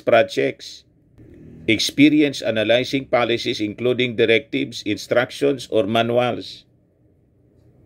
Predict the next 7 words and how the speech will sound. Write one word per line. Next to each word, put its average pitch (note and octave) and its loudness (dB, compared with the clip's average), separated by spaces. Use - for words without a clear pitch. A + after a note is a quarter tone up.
Qualifications, A2 2
one-year C3 6
relevant B2 2
work B2 0
experience, A#2+ -4
bachelor A#2 4
degree A#2 -2